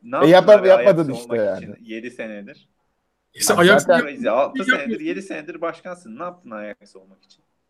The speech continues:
Speaker 2: Türkiye'de
Speaker 1: Hiç.
Speaker 2: scouting konusu zaten şey, böyle iyi oyuncuyu,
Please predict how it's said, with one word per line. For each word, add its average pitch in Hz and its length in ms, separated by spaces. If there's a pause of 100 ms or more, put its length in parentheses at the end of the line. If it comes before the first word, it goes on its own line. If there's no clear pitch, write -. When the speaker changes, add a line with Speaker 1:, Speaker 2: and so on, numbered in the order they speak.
(1900)
Speaker 2:
Türkiye'de 170 480
Speaker 1:
Hiç. 190 80
Speaker 2:
scouting 175 500
konusu 160 380
zaten 160 360
şey, 143 440 (580)
böyle 113 480
iyi 156 200
oyuncuyu, 175 600